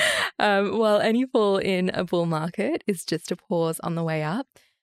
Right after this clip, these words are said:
the opposite happens in a bear market. In this case, each rally is a pause on the way down, so that buying the dip becomes simply a way to lose more money. And this is where we get back to this notion of how big the dip needs to be, and we can turn to market history.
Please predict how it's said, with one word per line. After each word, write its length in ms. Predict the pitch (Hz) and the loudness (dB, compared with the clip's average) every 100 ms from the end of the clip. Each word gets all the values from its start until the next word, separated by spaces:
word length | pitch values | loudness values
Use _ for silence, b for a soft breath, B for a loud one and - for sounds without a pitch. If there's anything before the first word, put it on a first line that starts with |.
| _ | _
the 100 | - | -2
opposite 380 | - 190 190 - | 0 -2 0 0
happens 440 | 214 185 190 180 | 2 0 0 0
in 160 | - 170 | -2 -4
a 60 | 160 | -2
bear 200 | 156 156 | -2 -2
market. 460 | 151 151 - - - _ _ _ _ _ | -4 -6 -8 -10 -12 _ _ _ _ _
In 120 | 185 | 0
this 160 | 190 202 | 0 0
case, 500 | 196 180 233 330 - _ - | 0 2 2 -2 -10 _ -4
each 240 | 202 208 | -4 0
rally 280 | 196 165 165 | 2 4 2
is 100 | 165 | 0
a 60 | |
pause 320 | 170 190 165 160 | -2 2 2 2
on 100 | 160 | 0
the 60 | |
way 160 | 160 151 | 0 0
down, 480 | 156 147 147 226 349 | 0 0 -2 -2 -2
so 140 | - | 0
that 180 | 190 - | 0 0
buying 340 | 175 165 170 | 0 2 0
the 60 | 170 | 0
dip 240 | - 156 | 0 -2
becomes 360 | - - 180 165 | -2 -6 -6 -4
simply 340 | - 226 247 | -2 0 2
a 80 | 220 | 2
way 200 | 185 170 | 2 2
to 120 | 165 175 | 0 -2
lose 280 | 160 156 | -2 -2
more 160 | 170 160 | -2 -2
money. 400 | 160 151 147 165 - _ _ _ _ | -2 -4 -6 -10 -16 _ _ _ _
And 140 | - 208 | 0 2
this 140 | 220 | 2
is 120 | 254 | 0
where 140 | 247 233 | 2 2
we 100 | 208 | 2
get 180 | 175 - | 2 0
back 200 | 170 - | -2 -2
to 100 | 196 | -4
this 200 | 160 - | -4 -2
notion 280 | 170 165 165 | -4 -2 -6
of 80 | |
how 300 | 156 - 165 160 | -6 -4 -4 -2
big 160 | 160 - | -4 -4
the 80 | 170 | -2
dip 200 | 151 - | -2 -2
needs 240 | 160 - | -6 -4
to 80 | - | -4
be, 300 | 175 165 165 | -2 -4 -4
and 120 | - 165 | -4 -6
we 80 | 160 | -4
can 140 | 170 | -6
turn 360 | - 180 165 165 | -4 -2 -2 -2
to 100 | 180 | -2
market 300 | 175 - 180 | -4 -6 -10
history. 540 | 160 - 170 160 180 | -10 -8 -8 -10 -12